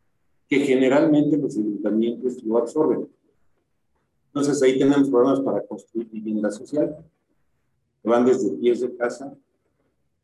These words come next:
a viviendas un poco más completas, que tienen dos recámaras,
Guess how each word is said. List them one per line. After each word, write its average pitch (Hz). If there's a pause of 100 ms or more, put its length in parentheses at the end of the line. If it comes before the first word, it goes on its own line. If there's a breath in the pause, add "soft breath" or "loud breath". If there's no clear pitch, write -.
(140)
a 101
viviendas 117
un 113
poco 110
más 110
completas, 110
que -
tienen 113 (380 soft breath)
dos 110
recámaras, 113